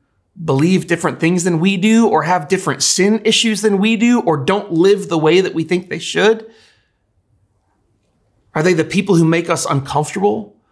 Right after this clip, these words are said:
with the way they live, the way they think, the way they post on social media, or with what they believe to be true? You see, forgiveness is a reconciliation of relationship. And if you are allowing something that you don't like or,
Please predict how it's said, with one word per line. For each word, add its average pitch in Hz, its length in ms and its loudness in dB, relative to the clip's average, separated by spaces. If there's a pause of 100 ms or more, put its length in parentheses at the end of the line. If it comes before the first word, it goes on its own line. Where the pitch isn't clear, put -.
(140)
with 156 220 -2
the 151 100 2
way 147 140 2
they 135 160 0
live, 175 540 2
the 147 80 -2
way 127 140 -2
they 120 120 -8
think, - 580 -4
the 135 80 -4
way 131 80 -2
they 135 100 2
post 160 280 0
on 131 140 -2
social 139 340 -2
media, 226 640 2 (220)
or 175 160 2
with 160 260 0
what 156 320 -4
they 170 120 4
believe 147 560 -2
to 180 100 -12
be 170 160 -12
true? 220 580 -2 (2250)
You - 80 -4
see, 220 140 0
forgiveness 185 560 0
is 135 100 -4
a 135 60 0
reconciliation 143 1000 -4
of 127 120 -8
relationship. 135 760 -8 (400)
And 151 140 0
if 127 140 -4
you 190 440 2
are 175 160 0
allowing 147 460 -2
something 160 460 -2
that - 160 -6
you 226 340 0
don't 269 320 -2
like 190 420 0
or, 156 280 0